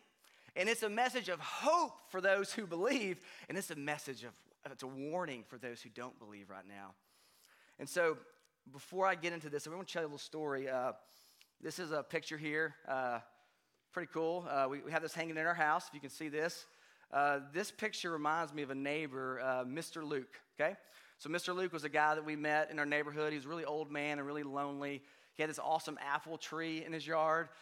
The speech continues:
and every time we'd walk by there with the kids, he, you know, he was like, "Hey, come over here, get some apples." So we got to know Mister Luke pretty good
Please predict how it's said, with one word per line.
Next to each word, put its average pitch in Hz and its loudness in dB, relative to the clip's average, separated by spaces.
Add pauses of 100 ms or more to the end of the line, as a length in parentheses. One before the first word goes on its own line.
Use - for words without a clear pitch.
(140)
and 139 -4
every 151 2
time 160 2
we'd 156 -2
walk 151 4
by 156 2
there 156 2
with 151 0
the 135 -12
kids, 160 0
he, 165 -6
you 143 -6
know, 135 0 (140)
he 143 -6
was 147 -8
like, 151 0
"Hey, 208 -4
come 226 -4
over 220 -2
here, 208 -2
get 196 -10
some 170 -4
apples." 170 0
So 147 -8
we 175 -4
got 196 -2
to 175 -6
know 175 -2
Mister 156 -6
Luke 147 -4
pretty 156 -8
good 147 0